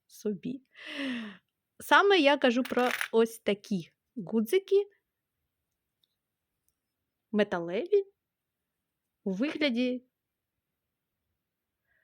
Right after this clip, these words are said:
таких львів. Тут є маленькі,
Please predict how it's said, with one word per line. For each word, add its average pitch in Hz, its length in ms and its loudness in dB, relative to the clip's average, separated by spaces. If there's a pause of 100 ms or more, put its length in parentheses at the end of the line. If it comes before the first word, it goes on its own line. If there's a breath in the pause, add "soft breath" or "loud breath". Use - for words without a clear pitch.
(400)
таких 220 380 -4
львів. 180 580 -8 (2250 soft breath)
Тут 208 340 0
є 196 240 4 (120)
маленькі, 226 520 -2